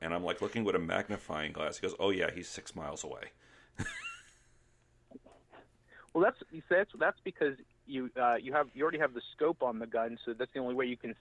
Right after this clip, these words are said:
Speaker 2: see your neighbor. You're not gonna go inside and get another pair of binoculars when you have a perfectly good scope.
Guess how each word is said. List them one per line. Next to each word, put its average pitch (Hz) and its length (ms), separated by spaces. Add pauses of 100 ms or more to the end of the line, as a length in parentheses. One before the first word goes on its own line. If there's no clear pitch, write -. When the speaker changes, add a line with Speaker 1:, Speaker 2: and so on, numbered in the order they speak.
Speaker 2:
see 135 60
your 120 140
neighbor. 123 320
You're 117 80
not 131 120
gonna 127 100
go 113 160
inside 120 400
and 110 100
get 113 120
another 107 400
pair 117 220
of - 80
binoculars 104 640
when 107 120
you 107 40
have 107 80
a 104 80
perfectly 107 440
good 98 160 (160)
scope. 113 320